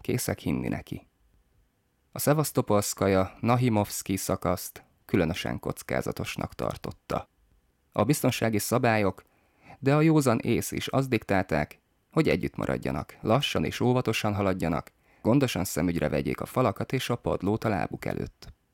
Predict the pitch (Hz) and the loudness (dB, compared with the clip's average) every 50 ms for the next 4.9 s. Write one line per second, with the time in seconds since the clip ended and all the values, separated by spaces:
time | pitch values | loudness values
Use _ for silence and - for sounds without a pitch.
0 | _ _ _ _ - - 101 92 - - - 101 113 127 143 - 147 - - 110 | _ _ _ _ -4 0 0 0 0 0 -2 0 0 0 0 0 -2 0 0 0
1 | 110 - - - - - 156 156 120 69 85 98 - 107 - - - 98 - - | -2 -2 -6 -10 -6 -2 0 2 2 2 2 0 -2 -4 -6 -4 -6 -6 -4 -4
2 | 98 117 127 123 110 101 101 - - - 101 73 65 82 - 67 69 - - 113 | -2 -2 -2 0 0 0 0 -2 -4 -4 -4 -2 -2 -2 -2 -4 -4 -4 -2 0
3 | 127 135 135 123 127 120 123 117 - - 120 117 - - - - 101 - - - | 0 2 2 2 2 2 0 0 0 -2 -2 -2 -2 -4 -4 -4 -6 -4 -4 -4
4 | 107 - 101 107 - - 110 107 101 - - - 71 - - - - | -4 -4 -4 -4 -4 -4 -4 -4 -4 -4 -6 -4 -4 -4 -6 -8 -12